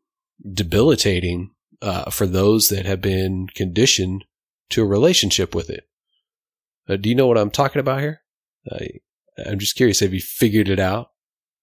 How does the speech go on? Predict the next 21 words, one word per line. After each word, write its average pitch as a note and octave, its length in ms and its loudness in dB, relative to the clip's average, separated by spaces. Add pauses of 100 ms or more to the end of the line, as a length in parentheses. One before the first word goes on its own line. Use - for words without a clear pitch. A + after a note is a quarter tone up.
(160)
So - 100 -10
stay B2+ 220 4
with C3 240 4
me G2 140 -2
here, F#2 280 -4 (440)
uh, F2+ 260 -4
as G2 240 -2
we G2+ 80 2
break, A#2+ 500 -4
uh, F#2+ 300 -2
break A#2 240 0
out A2+ 200 4
and G#2+ 100 0
understand G#2+ 420 2
some G2 140 -4
concepts A2 640 -2
and F#2+ 100 -2
ideas. F#2 720 -2 (460)
I - 60 -10
promise A#2+ 580 2
you, F#2 360 -4